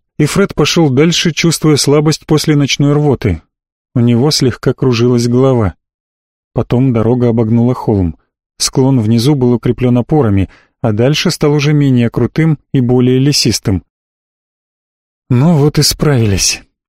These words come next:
сказал Фред и помог Ци перебраться через низкое дорожное ограждение. Они спустились по короткой боковой лесенке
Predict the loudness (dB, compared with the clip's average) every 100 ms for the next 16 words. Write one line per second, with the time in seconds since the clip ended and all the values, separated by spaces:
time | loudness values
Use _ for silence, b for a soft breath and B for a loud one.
0 | _ -8 -2 0 0 -2 0 0 0 -2
1 | 0 0 0 -4 -4 -2 0 0 0 0
2 | 0 -2 -2 -2 0 0 0 0 0 2
3 | 0 2 0 2 0 -2 0 0 0 -2
4 | -6 _ _ _ _ _ -2 0 0 -4
5 | 0 0 0 -4 -2 -2 0 -2 -2 0
6 | 2 2 2 0 0 0 0